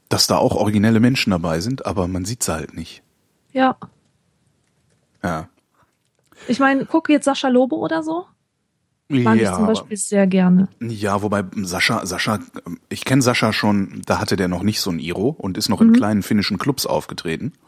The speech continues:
Speaker 1: Ähm, und da war der schon originell.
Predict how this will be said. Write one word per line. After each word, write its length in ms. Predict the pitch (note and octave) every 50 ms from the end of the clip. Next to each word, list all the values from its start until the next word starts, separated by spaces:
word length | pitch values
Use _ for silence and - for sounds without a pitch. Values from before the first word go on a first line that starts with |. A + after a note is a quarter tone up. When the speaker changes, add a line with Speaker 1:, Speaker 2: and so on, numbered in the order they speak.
| _ - - - - - - - - - - - - - - - _ _ _ -
Speaker 1:
Ähm, 420 | G#2+ F#2+ F#2 F#2 F#2 F#2+ F#2+ G2+ _ _ _ _ _ _ _ _ _ _ _ _ _ _ _ _ _ _ _ - - -
und 280 | - C3 A2 G#2 G2 - G2+
da 180 | F2+ - G2+ G#2+
war 80 | G#2
der 120 | F2 F2 D#2+
schon 160 | - - F#2+
originell. 580 | - - G2+ F#2+ F2 E2+ E2+ D#2 D#2+ D#2+ E2